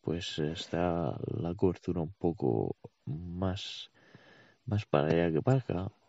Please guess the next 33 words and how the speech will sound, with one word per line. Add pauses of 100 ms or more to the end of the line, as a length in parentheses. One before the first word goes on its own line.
(460)
Entonces
no
os
puedo
decir
exactamente
lo
que
va
a
pasar,
pero (1900)
vamos
que
el
tema
es
ese, (100)
que
iba
a
llover
por
allí (340)
y (260)
pues
eso, (140)
eso
sí
que
ya
es,
eh,